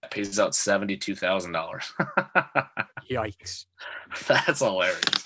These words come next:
Speaker 1: I'm, we can be done with props if you want, but there's just so much fun stuff out here. Like, I can, I can see why the sports books in Vegas are just filled to the brim with people on Super Bowl Sunday.
Speaker 2: Oh, for sure. It's, it's such a crazy,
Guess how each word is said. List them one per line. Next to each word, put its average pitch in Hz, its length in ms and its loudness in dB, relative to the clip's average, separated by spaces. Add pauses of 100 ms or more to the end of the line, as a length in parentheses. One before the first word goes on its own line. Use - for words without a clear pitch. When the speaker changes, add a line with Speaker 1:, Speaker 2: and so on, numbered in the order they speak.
(380)
Speaker 1:
I'm, 190 320 4 (720)
we 247 120 8
can 262 100 8
be 196 60 6
done 156 160 8
with - 160 -2
props 104 340 4
if 95 60 -4
you 95 80 2
want, 92 100 -2
but 101 100 -2
there's 147 220 6
just 214 220 8
so 147 100 8
much 139 220 6
fun 101 240 0
stuff 107 280 0
out 107 140 4
here. 113 200 4
Like, 90 360 -2 (680)
I 143 120 10
can, 202 220 6
I 185 160 8
can 190 160 4
see 151 280 6
why 98 380 4 (160)
the 117 180 -8
sports - 380 2
books 120 300 2
in 104 120 -2
Vegas 90 540 0
are 95 140 -2
just 90 340 -2 (300)
filled 117 640 2
to 113 80 4
the 101 100 -2
brim 90 520 -2
with 82 200 -10
people 87 300 -6
on 90 200 -4
Super 101 240 0
Bowl 92 180 0
Sunday. 82 380 -6 (800)
Speaker 2:
Oh, 131 220 6
for 123 160 -4
sure. 113 220 0
It's, - 360 -2
it's 139 220 -2
such 127 180 2
a 120 80 -4
crazy, 113 540 -2